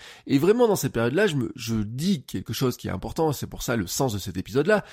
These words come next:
Le sens de cet épisode aujourd'hui, c'est de vous donner un plan pour lancer quelque chose, pour lancer un nouveau projet, et vous dire que le premier décembre, si on sort de confinement au premier décembre, mais qu'on en sorte ou qu'on en sorte pas, ça changera rien,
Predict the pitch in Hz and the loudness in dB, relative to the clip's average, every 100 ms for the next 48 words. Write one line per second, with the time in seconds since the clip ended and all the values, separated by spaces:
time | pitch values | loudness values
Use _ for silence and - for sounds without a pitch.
0 | - - 117 202 180 - 110 113 127 120 | -8 -2 2 4 2 2 -2 -2 2 2
1 | 110 131 202 - 123 123 135 127 117 - | 2 2 0 0 0 2 4 4 2 0
2 | 131 170 - - _ - 147 139 170 214 | 2 2 -2 -20 _ 0 4 6 6 6
3 | - 175 135 117 131 240 - - - 127 | 4 2 2 0 0 0 -2 -8 -4 2
4 | 156 185 220 135 120 120 139 294 - _ | 4 4 4 4 2 0 2 2 0 _
5 | - 127 135 190 247 180 139 120 - 180 | -4 0 2 2 4 4 6 4 2 4
6 | 185 160 147 117 - - - - - 156 | 4 4 2 2 -2 -12 -16 -2 4 6
7 | - 214 202 180 147 143 135 127 123 123 | 6 6 6 2 0 0 0 2 2 2
8 | 123 101 - 101 104 90 - _ _ - | 0 -2 -2 2 2 0 -8 _ _ -2
9 | 117 123 123 175 139 120 113 117 135 180 | 2 4 4 2 0 0 -2 0 0 0
10 | 147 127 107 110 143 269 | 0 -2 -4 0 0 0